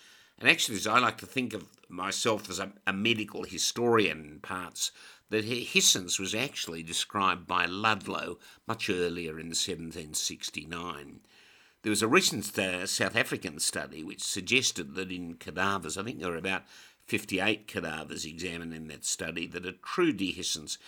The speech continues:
is actually quite rare. And that has to do with the nature of the inferior constrictor overlap efficiency.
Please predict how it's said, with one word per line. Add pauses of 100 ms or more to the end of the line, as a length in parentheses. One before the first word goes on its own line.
(220)
is
actually
quite
rare. (420)
And
that
has
to
do
with
the
nature
of
the
inferior (420)
constrictor
overlap (220)
efficiency.